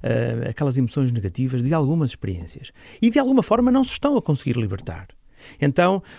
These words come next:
o que é que nós fizemos, eu e os meus colegas? Desenhamos o padrão das doenças, ou seja, conseguimos desenhar, eh, ou explicar porquê é que as pessoas têm uma depressão, porquê é que as pessoas são tímidas, porquê é que as pessoas têm vários outros problemas do foro psicológico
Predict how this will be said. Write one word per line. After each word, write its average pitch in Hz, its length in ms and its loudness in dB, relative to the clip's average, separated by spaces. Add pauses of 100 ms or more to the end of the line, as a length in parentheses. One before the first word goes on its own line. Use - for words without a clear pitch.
o 143 60 -10
que - 120 -2
é - 20 -2
que - 160 -4
nós 139 460 4
fizemos, 139 540 2
eu 127 100 2
e 127 40 2
os 117 60 -2
meus 117 160 -2
colegas? 127 480 2
Desenhamos 135 640 0
o 147 80 0
padrão 135 640 2
das 120 200 0
doenças, 117 380 0
ou 104 100 -4
seja, 110 280 -2
conseguimos 156 520 -2 (320)
desenhar, 147 680 0 (240)
eh, - 80 -4
ou 147 200 -6
explicar 123 960 -6 (540)
porquê - 240 -2
é - 20 6
que - 120 -2
as - 60 -4
pessoas - 180 -6
têm 143 100 -2
uma 127 60 0
depressão, 117 580 -6
porquê 131 280 -6
é - 20 0
que 208 100 -4
as - 80 -4
pessoas 170 240 -6
são 147 180 -4
tímidas, 113 520 -4
porquê - 320 -6
é - 40 -2
que - 80 -8
as 190 120 -4
pessoas 170 360 -2
têm 160 540 -4
vários 123 560 0
outros 131 160 -4
problemas 113 420 -2
do 104 80 -6
foro 98 300 -6
psicológico 92 840 -8